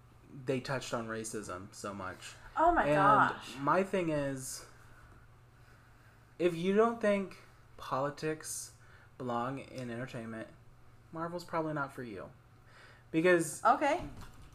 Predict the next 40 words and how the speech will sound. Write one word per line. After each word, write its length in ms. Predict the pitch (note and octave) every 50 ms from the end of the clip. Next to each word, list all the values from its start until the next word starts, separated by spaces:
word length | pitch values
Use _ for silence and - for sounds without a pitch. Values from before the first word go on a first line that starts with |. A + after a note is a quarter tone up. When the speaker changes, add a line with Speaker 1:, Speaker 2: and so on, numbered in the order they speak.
| - - - - -
Speaker 1:
Marvel's 420 | D3+ D3 D3 F3 G3 B3 C#4 B3+
been 180 | G#3 G#3 G3+ F3+
politically 500 | - E3 D#3 D#3 D#3 D#3 D#3 - D3 C3
charged 520 | - - C#3 C#3 C#3+ C#3 C#3+ C#3 - - - - - - - - -
since 280 | - C#3+ C3 B2 A#2
day 200 | - C3 C3 C#3+
one, 460 | D3 A#2+ A#2 A#2 B2+ C3+ B2 A2 G2 - - - - - - - - -
like, 180 | B2+ A#2+ A#2 - - D2
in 160 | A2 C#3 C3+
the 80 | B2+
comics. 760 | A#2+ - - A#2 A#2 B2+ C3 A#2 G#2 - - - - - - -
Speaker 2:
Explain. 540 | A#3 A3+ - - A3+ A3+ A3+ A3+ A#3+ D4 D4+ - - - - - - - - - - - - - - -
Speaker 1:
Like, 180 | F3+ F3+ F3 F3
that 120 | F3+ G3+
was, 180 | A3+ C4 A3+ G3+
like, 360 | F#3+ D3 C3 A#2+ - - - - - - - - - - - -
Stan 360 | - - F#3 F#3 G#3 G#3 F3+
Lee 160 | E3 F3 F3+
and 80 | D#3 C3
Jack 220 | C3+ C3+ C#3 B2
Kirby 280 | - - C3+ C#3 C#3 C3+
made 180 | B2 A2+ G2+ G2
a 60 | G2
point 380 | - - - C3 C3 C#3 C3
of 140 | A#2 G#2+ G#2
it 200 | G2+ G2 F#2+ - - - - - - - - -
to 100 | - B2+
just, 280 | A#2+ B2 A#2+ A#2 -
like, 300 | B2+ A2 G#2 G#2 - -
break 240 | - B2 A#2 A2 A2+
down 200 | - A#2 A2+ A2+ G#2+
barriers 500 | A2 G#2+ A2 A2 A2 G#2+ G#2 G2 F#2+ -
from, 140 | - B2+
like, 200 | A2+ A2 G#2+ A2
day 180 | - A2+ A2 A2
one 240 | A2 A2 A2 A2 G#2+
of 80 | G2
writing 240 | G2+ G2+ G2 G2 G2 G2
the 60 | F#2
comics. 540 | - - D#2+ D#2 - - - - - -